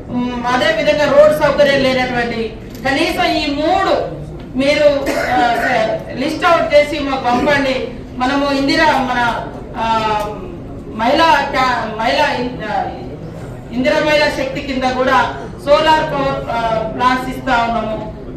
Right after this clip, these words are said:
కొన్ని రోడ్లు ఇచ్చిరు, ఇవన్నీ ఇచ్చిరు. వాటిని కూడా మరి పిఆర్ అధికారులతోటి తొందరగా మీరు కోఆర్డినేషన్ చేసుకొని లోకల్ గా ఇచ్చేటువంటి ప్రజాప్రతినిధుల యొక్క, ఆ, ఆ,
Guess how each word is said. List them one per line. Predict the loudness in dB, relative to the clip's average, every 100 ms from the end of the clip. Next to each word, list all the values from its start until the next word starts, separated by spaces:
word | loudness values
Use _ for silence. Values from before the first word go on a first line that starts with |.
| 0
కొన్ని | 2 2
రోడ్లు | 4 8 8 6 0
ఇచ్చిరు, | -2 -2 0 0 -2
ఇవన్నీ | 0 2 2
ఇచ్చిరు. | 0 -4 -6 -6 -10 -10 -8
వాటిని | 2 6 6 4 2 2
కూడా | 4 6 6 4 -2 -6 -8 0
మరి | 2 2
పిఆర్ | 0 0 2
అధికారులతోటి | 2 0 0 0 2 4 4 4 0
తొందరగా | 0 2 4 4 4
మీరు | 0 0 0
కోఆర్డినేషన్ | 2 2 0 -2 -2 -2
చేసుకొని | -2 0 4 4 2 -2 -8 -10 0
లోకల్ | 4 4 4
గా | 4 4
ఇచ్చేటువంటి | 2 0 0 0 0 0 -2 -4
ప్రజాప్రతినిధుల | -2 2 2 0 0 0 0
యొక్క, | -2 0 0 0 -6 -12 -12 -2
ఆ, | 2 4 4 2 0 -2 -4 -2
ఆ, | -2 -2